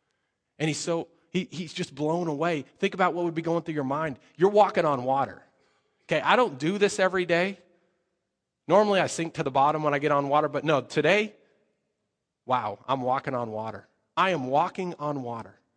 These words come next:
And he starts to walk, but what happens? He loses his focus. The Bible says that he saw the wind. I've never seen the wind. I've seen the effect of wind, but I've never seen the wind. It says that the waves were crashing around him.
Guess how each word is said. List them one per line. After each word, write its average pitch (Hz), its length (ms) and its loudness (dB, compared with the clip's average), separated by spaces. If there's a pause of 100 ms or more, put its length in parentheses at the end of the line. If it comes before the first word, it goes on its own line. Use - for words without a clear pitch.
(640)
And 175 140 0
he - 60 -2
starts 165 360 -6
to 165 80 -6
walk, 147 340 -2 (220)
but 139 120 0
what 156 180 2
happens? 143 640 -14 (1160)
He 135 100 -2
loses 123 340 -6
his 110 140 -16
focus. - 540 -10 (800)
The - 60 -12
Bible 139 240 0
says 143 220 -4
that 127 80 -6
he 120 60 -8
saw 127 360 -10
the 127 80 -8
wind. 117 320 -4
I've 127 140 -8
never 127 200 -4
seen 135 300 -10
the 110 100 -10
wind. 113 320 -8
I've 120 220 -8
seen 131 240 -12
the 107 80 -10
effect 170 440 -8
of 107 120 -18
wind, 98 320 -18 (580)
but 120 80 -10
I've 120 80 -8
never 120 200 -10
seen 120 420 -14
the 107 60 -18
wind. 110 300 -14 (360)
It 120 100 -14
says 139 240 -6
that 131 160 -8
the 123 60 -6
waves 135 480 -4
were 120 80 -14
crashing 131 500 -4
around 120 320 -6
him. 92 100 -14